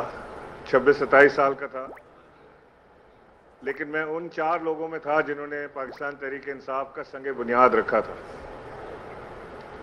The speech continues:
यानी कि बानी मेंबरान में से था। और फिर एक बड़ी लंबी जिद्दोजहद आप सबके सामने रही। सत्ताईस अट्ठाईस साल हमने एक सियासी जिद्दोजहद में गुजारे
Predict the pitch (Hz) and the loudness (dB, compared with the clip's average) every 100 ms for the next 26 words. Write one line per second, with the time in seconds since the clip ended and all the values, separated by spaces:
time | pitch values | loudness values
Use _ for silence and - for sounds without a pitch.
0 | - - 139 143 135 147 143 143 - - | -8 6 8 8 12 12 12 10 -4 -10
1 | - - - 147 156 151 143 135 135 127 | -14 -4 10 10 12 10 6 8 8 8
2 | 120 107 - - - - _ _ - - | 6 0 -4 -10 -18 -20 _ _ -20 -20
3 | _ _ _ _ _ _ _ _ _ _ | _ _ _ _ _ _ _ _ _ _
4 | _ _ - 156 196 185 151 190 196 180 | _ _ 0 2 8 6 8 10 12 12
5 | 196 196 180 156 160 147 147 143 139 - | 8 8 6 6 6 10 10 12 10 8
6 | 156 139 143 135 131 139 123 120 120 113 | 2 2 0 4 2 4 6 6 4 0
7 | - - - - - - 131 135 139 135 | -10 -16 -16 -16 -12 -2 2 8 8 8
8 | 127 143 147 139 135 135 127 127 123 117 | 6 8 8 8 8 10 8 4 2 0
9 | - - - - - - - - - 117 | -6 -14 -16 -16 -16 -16 -16 -10 -6 0
10 | - 143 135 147 131 131 127 131 123 123 | 6 8 8 2 2 6 8 8 8 4
11 | 113 113 113 | 6 8 8